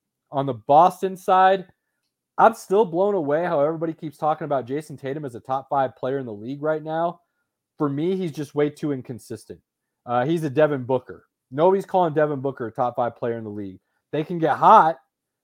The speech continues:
and they can do some crazy things on the offensive side. Jason Tatum plays a little more defense than Devin Booker,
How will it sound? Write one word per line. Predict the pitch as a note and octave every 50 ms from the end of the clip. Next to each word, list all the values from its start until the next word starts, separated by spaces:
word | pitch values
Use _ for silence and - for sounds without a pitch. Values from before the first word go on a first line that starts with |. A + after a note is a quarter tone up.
| _ _
and | C3+ C3 C#3+
they | D#3 D3+
can | - E3+ D#3 C#3+
do | D3+ D3+ C#3+ C3
some | - - C3 A2+
crazy | - - E3 E3+ F3 E3+ F3 E3
things | - - F3+ F#3+ F#3 F3 D#3
on | D3 C#3
the | C3+ C3 C3+
offensive | C#3+ C#3+ - D3 C3+ - C3+ A2
side. | - - D#3+ E3 F3 D3+ C3+ B2+ C3 C3 _ _ _ _ _ _ _ _ _ _
Jason | - D#3 E3 E3 - E3
Tatum | D#3 F3 E3+ E3 D#3+
plays | - F3 E3 D#3 D#3+
a | D#3+
little | E3 D#3+ D#3+
more | D3 C3+ A#2+ A2+
defense | A2+ - D3+ G3 - - F#3+ D#3+ C#3 -
than | - C3 A#2+
Devin | A#2 B2 A#2 A2+ A#2 A2
Booker, | G#2+ A2 G#2+ G#2 - A#2+ A2+ B2+ D3 D#3 _